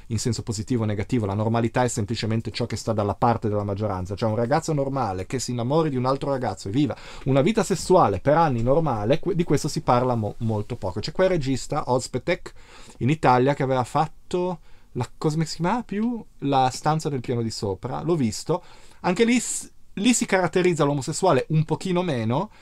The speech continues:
e si entra un pochino più nella vita di una comunità omosessuale, così come potrebbe essere, ma siamo secondo me ancora lontani dalla realtà,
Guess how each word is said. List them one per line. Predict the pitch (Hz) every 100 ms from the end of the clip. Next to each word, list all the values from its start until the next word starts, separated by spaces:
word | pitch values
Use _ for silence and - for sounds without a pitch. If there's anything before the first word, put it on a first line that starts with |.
| - - - -
e |
si | 165 208
entra | 196 220 208
un | 185
pochino | 180 - 202
più | 202 175 185
nella | 185 151 156 143
vita | 147 156 - 143 143
di | 135
una | 135
comunità | 139 127 127 - 131
omosessuale, | 120 113 147 - 123 123 123
così | - 180 160 -
come | 190 175
potrebbe | - 185 156 139 135
essere, | 120 123 - 117 117
ma | 170
siamo | - 208 208
secondo | - 185 180 160 170
me | 147
ancora | 139 123 135 123
lontani | 123 117 - 110 107
dalla | 107 104
realtà, | 104 95 95 -